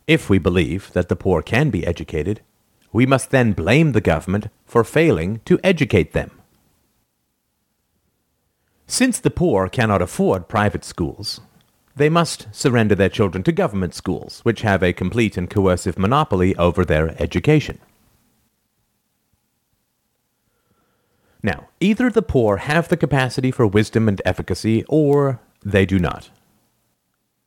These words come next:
If the poor do have the capacity for wisdom, then the government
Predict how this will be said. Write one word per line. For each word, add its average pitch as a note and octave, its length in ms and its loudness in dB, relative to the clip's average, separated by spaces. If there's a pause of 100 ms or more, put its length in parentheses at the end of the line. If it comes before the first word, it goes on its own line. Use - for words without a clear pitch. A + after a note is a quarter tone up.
(540)
If C3 160 0
the B2+ 100 2
poor G#2 360 2
do F#3+ 480 -2 (140)
have G2 220 0
the G2+ 80 -2
capacity F#2 560 -4
for E2+ 140 -4
wisdom, E2 440 -4 (520)
then A2+ 220 2
the G#2+ 80 4
government G#2 520 -2